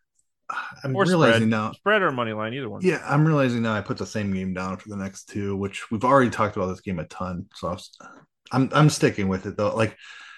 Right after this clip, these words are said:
Speaker 1: give me Washington plus two. Um, it's,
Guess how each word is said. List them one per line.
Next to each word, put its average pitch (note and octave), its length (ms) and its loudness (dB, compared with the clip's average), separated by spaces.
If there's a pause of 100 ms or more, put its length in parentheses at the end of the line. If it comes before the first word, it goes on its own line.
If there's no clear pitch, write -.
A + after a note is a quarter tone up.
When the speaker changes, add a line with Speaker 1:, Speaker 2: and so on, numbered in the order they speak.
(360)
Speaker 1:
give E3 100 8
me F3+ 80 10
Washington C#3+ 580 6
plus - 300 0
two. B2+ 320 2 (340)
Um, G#2 500 -2
it's, - 280 -10